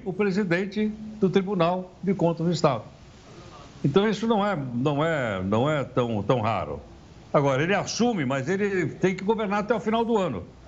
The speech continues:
Então o que que ele faz? Ele faz uma eleição indireta na Assembleia Legislativa pra eleger governador e vice até o final do ano. Detalhe, atenção aí o pessoal que tá acompanhando o Jornal da Record News.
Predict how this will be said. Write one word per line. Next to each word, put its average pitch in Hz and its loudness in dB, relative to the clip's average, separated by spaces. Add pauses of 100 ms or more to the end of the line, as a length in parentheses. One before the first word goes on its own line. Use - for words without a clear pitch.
(140)
Então 180 2
o 151 0
que 175 -2
que 202 4
ele 208 2
faz? 180 0 (300)
Ele 185 4
faz 110 0
uma 120 4
eleição 123 0
indireta 202 -2
na 120 0
Assembleia 104 0
Legislativa 185 0 (540)
pra 202 2
eleger 185 2
governador 170 -2
e 165 0
vice 156 0
até 165 0
o 156 -4
final 147 0
do 151 0
ano. 90 -2 (460)
Detalhe, 165 2
atenção 165 0
aí 180 2
o - 0
pessoal 175 -2
que - -16
tá 165 -2
acompanhando 156 0
o 147 2
Jornal 147 2
da 147 0
Record 139 -2
News. 92 -4